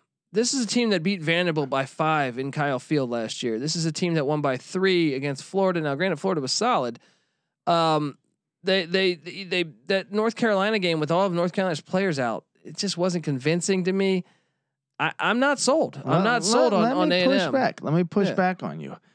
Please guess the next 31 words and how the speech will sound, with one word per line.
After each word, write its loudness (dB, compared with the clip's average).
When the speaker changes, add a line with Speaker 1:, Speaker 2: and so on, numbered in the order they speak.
Speaker 2:
Aside 2
from 2
Alabama 2
and -2
their -2
utter 2
dominance -2
most -4
years, -4
and -2
their 0
only 0
close 2
games -2
being 0
against -4
really 0
good -2
teams -2
most -6
years, -2
because -2
Alabama -2
is -4
so 2
well 2
coached 0
and 2
so -2
talented, -2
um, 0